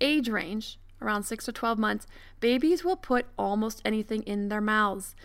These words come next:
They are very exploratory, so take advantage of this. After this age, you will start to see most toddlers get more picky. It's called neophobia,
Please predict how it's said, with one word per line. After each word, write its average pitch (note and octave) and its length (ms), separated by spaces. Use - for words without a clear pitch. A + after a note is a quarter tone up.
They A3 140
are A3+ 100
very A3 600
exploratory, A3 840
so A3 180
take C4+ 280
advantage B3 420
of G#3+ 140
this. - 300
After B3 340
this D#4+ 200
age, C#4 220
you B3 80
will C4 100
start A3+ 300
to C4 100
see A#3 220
most G#3+ 360
toddlers G#3 420
get - 320
more F#3+ 320
picky. B3+ 460
It's A3+ 200
called A#3+ 500
neophobia, A3+ 920